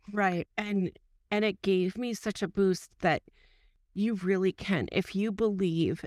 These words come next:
Speaker 2: and you work
Speaker 1: Right.
Speaker 2: hard, you really can achieve.
Speaker 1: Right. And everyone deserves to have a good life.
Speaker 2: Mm-hmm. Yes,
Speaker 1: And
Speaker 2: exactly. And, like, you, you can get so hung up on those things,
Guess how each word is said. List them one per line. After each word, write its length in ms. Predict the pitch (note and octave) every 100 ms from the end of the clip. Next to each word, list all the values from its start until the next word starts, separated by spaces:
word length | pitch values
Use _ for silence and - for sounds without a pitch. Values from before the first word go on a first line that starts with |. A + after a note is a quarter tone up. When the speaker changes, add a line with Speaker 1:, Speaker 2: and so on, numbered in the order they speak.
| -
Speaker 2:
and 180 | F#3+ F#3
you 140 | F#3
work 160 | F3+ G#3
Speaker 1:
Right. 160 | G#3
Speaker 2:
hard, 320 | F3 B2+ D3+ D#3+
you 140 | E3+
really 320 | D#3+ D3 E2+
can 340 | - E3+ G2 -
achieve. 180 | - G3
Speaker 1:
Right. 440 | A#3+ G#3 F3 C3+ - -
And 200 | B3 C#4
everyone 420 | C4 C#4 G4+ G#4 G4
deserves 680 | C4 F#3 B3 C#4 A#3 - -
to 80 | G3+
have 420 | F#3+ F3 E3 D#3+ - _ _
a 80 | G3
good 180 | G3 F3
life. 420 | F#3 - - - _ _ _ -
Speaker 2:
Mm-hmm. 360 | B3 B3 A#3+ D4+ - _ _
Yes, 260 | G3+ A3+ F#3+
Speaker 1:
And 300 | G3 F#3 A3
Speaker 2:
exactly. 880 | F3 - C4+ C#4+ - G#3+ D#3+ B2 - - - - -
And, 320 | G#3 G#3+ G#3+ - -
like, 460 | G3+ A3+ G#3+ - - _ _ _ _ _ _ _ _ _
you, 220 | G3+ B3+ - -
you 240 | G#3+ - -
can 360 | - C#4 C#4+
get 180 | C#4+ -
so 460 | - - - C#4 B3
hung 280 | G#3 B3 B3
up 220 | B3 -
on 200 | G3+ F3+
those 360 | F3+ F#3 - -
things, 640 | - F#3+ G3+ C4 C4+ -